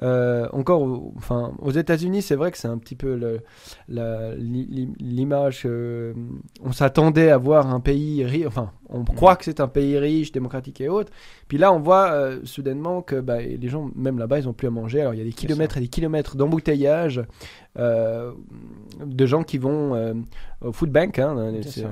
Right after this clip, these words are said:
Speaker 1: de dons de, de nourriture, parce qu'ils n'arrivent pas, euh, même
Speaker 2: Mhm.
Speaker 1: à mettre les choses dans leur bouche. Alors même qu'on nous dit depuis des décennies que si on ne suit pas ce modèle, et puis qu'on va vers d'autres modèles, peut-être, euh,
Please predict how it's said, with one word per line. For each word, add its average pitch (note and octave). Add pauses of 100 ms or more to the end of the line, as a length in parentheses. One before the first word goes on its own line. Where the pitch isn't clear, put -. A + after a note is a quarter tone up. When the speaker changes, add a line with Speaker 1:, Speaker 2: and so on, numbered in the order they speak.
Speaker 1:
de A#2+
dons C3
de, A#2+
de A#2+
nourriture, C#3
parce -
qu'ils A#2
n'arrivent A#2+
pas, C#3
euh, A2
même B2
Speaker 2:
Mhm. A2+
Speaker 1:
à G#2+
mettre B2
les A#2+
choses B2+
dans B2
leur A2+
bouche. E3+ (540)
Alors B2
même D#3
qu'on C3
nous B2
dit C3+
depuis B2
des A2+
décennies C3
que C3
si F#3
on E3
ne D3+
suit D3
pas C#3+
ce -
modèle, B2+
et A#2
puis B2
qu'on B2
va B2
vers B2
d'autres C#3
modèles, C3
peut-être, B2
euh, A2